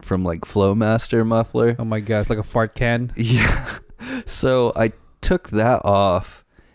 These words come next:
Speaker 1: and then I built my own pipes to make it as loud as poss-, like,
Speaker 2: <laughs>
Speaker 1: humanly possible.
Speaker 2: Jesus Christ.
Speaker 1: And so everybody called my truck Black Thunder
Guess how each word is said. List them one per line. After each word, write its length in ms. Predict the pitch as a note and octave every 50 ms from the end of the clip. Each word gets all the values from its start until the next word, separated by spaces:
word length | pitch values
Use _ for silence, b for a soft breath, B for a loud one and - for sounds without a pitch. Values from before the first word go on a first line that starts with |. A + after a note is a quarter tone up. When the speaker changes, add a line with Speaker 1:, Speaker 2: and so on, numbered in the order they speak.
| _ _
Speaker 1:
and 180 | - G#2 G#2 G#2+
then 140 | A2 A2
I 80 | G#2+ G2+
built 380 | F#2+ F2 E2 G#2 G#2 A#2 - -
my 220 | G2+ G2+ G2 D#2+
own 220 | D2 F#2 G2 G#2+ A2
pipes 440 | - A2+ A2 A2+ A#2+ - - - -
to 120 | - G2+
make 220 | F#2+ F#2+ G2+ F#2+
it 80 | A2 G#2
as 180 | D#2 F#2 F#2 E2+
loud 360 | F#2+ F#2 F#2 F2+ F#2 F#2+ G2+
as 140 | G#2 G2 -
poss-, 460 | - _ - F#2 C#2+ F#2+ F#2+ - -
like, 340 | - D2+ G2+ G#2 F#2+ - -
Speaker 2:
<laughs> 0 |
Speaker 1:
humanly 580 | - D#3 A#2 A2 G#2 G#2 G#2 G#2+ A2 G#2 G#2 G2+
possible. 800 | - - G#2 F#2+ G2 A#2 - - C3+ C3 C#3+ D3+ D#3+ F3 - -
Speaker 2:
Jesus 440 | - A2+ G#2 G2+ F#2+ F#2+ F#2+ -
Christ. 520 | - - - G#2 F#2+ F#2 F#2 F#2 - - B3+
Speaker 1:
And 300 | A2+ A2+ A2+ A2 A2+ G#2+
so 300 | - - C3 A#2 A2 G#2+
everybody 560 | G#2 G2+ A2 A2+ B2 B2+ A#2 C3 B2 A#2+ A2+
called 260 | G2+ A#2+ A2 A2 G2+
my 140 | G#2+ G#2 G#2
truck 260 | F#2+ - - A#2 G2+ D2
Black 460 | F2+ F#2+ F#2+ G2+ G2+ G#2 G2+ - -
Thunder 640 | - - G#2 G#2 G2+ G2 - - - - A2 A#2+